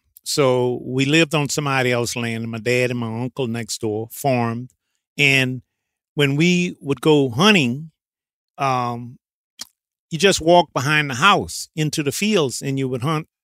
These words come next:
there. I started about eight years old, mainly following my big older brother, who was eleven years older than me. He loved to hunt,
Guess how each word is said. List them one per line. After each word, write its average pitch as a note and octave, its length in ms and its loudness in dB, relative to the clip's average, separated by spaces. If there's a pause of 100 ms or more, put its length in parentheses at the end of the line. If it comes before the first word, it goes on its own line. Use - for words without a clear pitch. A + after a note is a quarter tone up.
(120)
there. A2 400 -2 (640)
I F#3+ 200 6
started D#3 640 2 (120)
about C3+ 400 0 (200)
eight D#3+ 240 0
years C#3+ 320 -2
old, C3 360 0 (120)
mainly D#3 760 2 (580)
following D3+ 480 2
my D3+ 180 0
big C3+ 280 0 (400)
older D3 260 2
brother, D#3+ 380 4
who C3 160 0
was C3 280 -4 (420)
eleven D3 320 2
years C#3+ 260 0
older B2 240 0
than A2+ 240 -8
me. A#2+ 120 -10
He B2 160 -6
loved D#3 360 2
to C#3+ 100 -8
hunt, C3 280 -2